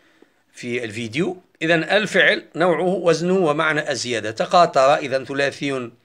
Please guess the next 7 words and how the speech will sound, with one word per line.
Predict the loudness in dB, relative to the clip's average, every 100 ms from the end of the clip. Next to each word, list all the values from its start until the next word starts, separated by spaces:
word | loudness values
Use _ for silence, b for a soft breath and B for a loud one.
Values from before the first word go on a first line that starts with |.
| _ _
بحرفين، | -4 -2 0 -2 -4 -6 -6
ث-، | -12 -12
آه، | -6 0 0 -2
إذن | -6 -2 -4
ثلاثي | -2 -2 -2 -2
مجرد | -6 -2 0 2 0 -4
إذن، | -4 0 0 -2